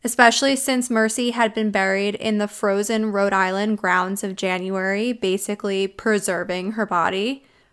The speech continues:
people took this information as something else. So this is when the legend really took off.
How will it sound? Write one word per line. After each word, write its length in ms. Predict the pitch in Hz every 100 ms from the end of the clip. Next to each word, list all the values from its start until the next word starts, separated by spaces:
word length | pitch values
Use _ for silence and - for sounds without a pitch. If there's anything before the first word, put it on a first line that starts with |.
| _
people 320 | - 269 349 359
took 260 | 277 254
this 260 | 262 262 262
information 760 | 226 226 233 214 208 - 220 220
as 300 | 208 196 190
something 440 | 202 185 190 180
else. 680 | - - - - - - - _ _ - - _ _
So 420 | - - 233 233
this 240 | 226 254 285
is 140 | 320
when 160 | 381 359
the 100 | 330
legend 580 | 254 240 247 247 226 196
really 400 | 208 202 196 190
took 280 | 196 180
off. 640 | 180 170 - - - -